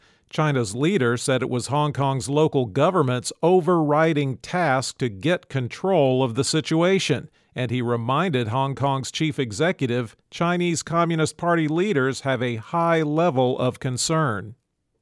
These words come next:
It doesn't appear to be causing significant damage, but it sure is spreading.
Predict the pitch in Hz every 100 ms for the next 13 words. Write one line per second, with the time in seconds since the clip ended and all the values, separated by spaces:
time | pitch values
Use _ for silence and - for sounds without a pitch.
0 | _ _ 160 208 165 165 208 214 165 131
1 | 170 165 143 - 131 170 175 135 120 147
2 | 196 147 120 90 123 123 - 180 180 185
3 | - - 190 202 120 127